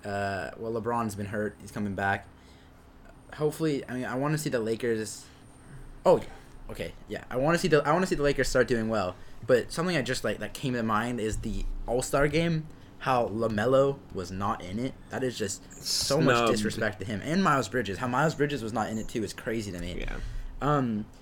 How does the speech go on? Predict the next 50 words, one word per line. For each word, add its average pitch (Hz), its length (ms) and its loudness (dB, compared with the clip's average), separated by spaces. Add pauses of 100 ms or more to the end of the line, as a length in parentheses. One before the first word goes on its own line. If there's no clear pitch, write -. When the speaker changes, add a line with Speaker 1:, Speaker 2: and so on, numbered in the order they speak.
(380)
Speaker 1:
but 147 120 4
yeah, 123 380 6
uh, 135 440 4 (180)
some, 175 220 2
uh, 156 360 6 (380)
some 165 120 -4
other 185 140 4
stats 131 460 4
we're 123 60 -2
gonna 123 160 0
go 113 180 4
over 110 180 2
real 110 200 2
quick. 117 360 -2
Uh, 104 240 2 (120)
there 127 120 4
is 147 160 4
a 127 360 4 (180)
Speaker 2:
Joel 127 400 8
Embiid 131 260 8
Speaker 1:
some 147 80 6
Speaker 2:
now 113 220 10
leads 110 600 4
the 104 240 6
M 104 160 2
V 107 120 6
P 110 220 0
race, 104 640 4 (200)
uh, 87 380 0 (300)
after 90 320 2
I 98 60 6
said 98 220 2
last 92 220 4
Speaker 1:
Mm. - 40 0
Speaker 2:
week 95 100 -2
that 92 100 0
he 95 80 0
wasn't 95 240 2
gonna 92 140 0
get 95 180 0
it, - 100 -2
so 135 100 -2
that's - 420 0
nice 82 260 -6
to 90 100 -8
see. - 220 -8 (240)
Speaker 1:
Mm-hmm. 95 140 -8 (200)
Yeah, 104 220 0
so, 135 300 2
uh, 127 220 6